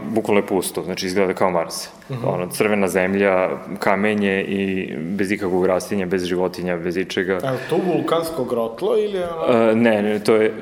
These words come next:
Speaker 1: pred sam zapravo ono što ti zamišljaš kao,
Speaker 2: Aha.
Speaker 1: kao vulkan, oko njega je, jel?
Speaker 2: Aha, aha.
Speaker 1: I, ovaj, i moj osjećaj je bio kao na Marsu, zaista je, ono, jedinstveno, ovaj,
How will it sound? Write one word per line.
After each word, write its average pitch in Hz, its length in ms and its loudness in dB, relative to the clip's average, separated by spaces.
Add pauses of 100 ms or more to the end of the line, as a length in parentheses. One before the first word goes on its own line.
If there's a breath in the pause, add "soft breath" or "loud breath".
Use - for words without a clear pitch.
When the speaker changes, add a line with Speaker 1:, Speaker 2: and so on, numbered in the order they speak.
(380)
Speaker 1:
pred 123 220 2
sam 98 580 0
zapravo 90 360 2
ono 90 180 -2
što - 160 -2
ti 98 140 -4
zamišljaš 92 460 -2
kao, 82 340 -2
Speaker 2:
Aha. 127 80 -6 (200 loud breath)
Speaker 1:
kao 98 180 0
vulkan, 90 540 0 (140)
oko 110 260 2
njega 85 300 0
je, 73 200 -4
jel? 101 200 2 (180)
Speaker 2:
Aha, 113 220 -8
aha. 110 200 -10
Speaker 1:
I, 117 140 4
ovaj, 104 400 6 (500)
i 107 220 -2
moj 110 380 4
osjećaj 110 220 2
je 104 40 4
bio 104 160 4
kao 101 160 4
na 92 100 2
Marsu, 87 320 0
zaista 92 340 0
je, 90 180 2
ono, 90 180 -2
jedinstveno, 92 600 0
ovaj, 87 260 2